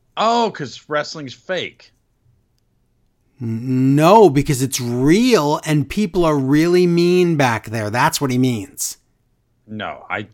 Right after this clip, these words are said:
Speaker 1: I, I think he was saying, "I've seen wrestling before and I know how you write stories."
Speaker 2: I don't think so. I think he was saying, "You never bring your own stuff because people will mess with it because all wrestlers are scumbags like that."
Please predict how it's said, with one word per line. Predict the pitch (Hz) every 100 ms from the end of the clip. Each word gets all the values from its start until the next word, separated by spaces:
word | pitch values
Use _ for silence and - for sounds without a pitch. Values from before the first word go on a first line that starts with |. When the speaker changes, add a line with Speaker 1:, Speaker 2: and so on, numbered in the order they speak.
| -
Speaker 1:
I, | 101 107 _ -
I | 107 117
think | 117 165 123
he | 123
was | 135 127 -
saying, | 139 113 110 - -
"I've | 117 175 208
seen | - 165 123
wrestling | 110 107 101 113 98
before | 90 - 107
and | 104
I | 120
know | 165 170
how | 123 120
you | 107 95
write | 87 92 92 _ _ _ _
stories." | - - 90 92 90 98 123 123
Speaker 2:
I |
don't | 233 269
think | 262
so. | 262 165 139 -
I |
think | 151 214
he | 208
was | 165
saying, | 185 170 - - -
"You | 139
never | 160 190
bring | 180 180
your | 175
own | 165 156
stuff | - 196 -
because | 143 127
people | - 151 135
will | 139
mess | 139 143 139 -
with | 117
it | 113
because | 123 127
all | - 131 135
wrestlers | 139 139 139 135 117
are |
scumbags | 117 - - 131 135 123 107 101 -
like | 104 -
that." | 107 95